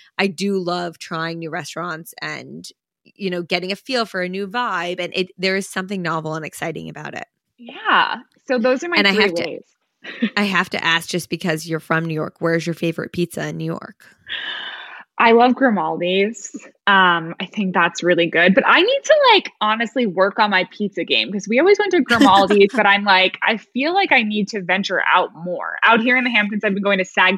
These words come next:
Speaker 2: Pizza and Sag Harbor. Um,
Speaker 1: Okay.
Speaker 2: What, what's, where's your favorite in New York?
Speaker 1: I've never been to, I've never had Grimaldi's. My favorite in New York, mm, I mean,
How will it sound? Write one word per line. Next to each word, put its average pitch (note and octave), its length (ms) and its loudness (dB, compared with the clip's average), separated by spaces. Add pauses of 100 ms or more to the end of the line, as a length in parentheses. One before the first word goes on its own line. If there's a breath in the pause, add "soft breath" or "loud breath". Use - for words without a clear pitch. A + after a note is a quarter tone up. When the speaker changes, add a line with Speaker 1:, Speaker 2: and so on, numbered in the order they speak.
Speaker 2:
Pizza F#3+ 300 -2
and G#3 200 2
Sag E3+ 280 4
Harbor. G3+ 560 2 (340 loud breath)
Um, F#3+ 460 4
Speaker 1:
Okay. D#3+ 320 -4 (800)
Speaker 2:
What, C4+ 240 -2
what's, D#4 200 -2
where's D#4+ 300 0
your F#4 100 0
favorite D#3+ 360 -4
in D3+ 120 -8
New D3 100 -10
York? C#3+ 100 -2
Speaker 1:
I've G3+ 160 4
never G3+ 240 4
been B3 160 -2
to, B3+ 220 -2
I've F3+ 100 2
never F#3 200 0
had F#3 180 -2
Grimaldi's. F3 560 -4 (340 loud breath)
My G#3+ 120 2
favorite A#3+ 540 -2
in C4 160 -2
New C4 80 -4
York, G3 600 -4 (360)
mm, G3 280 -4
I F#3+ 80 2
mean, F3 500 -2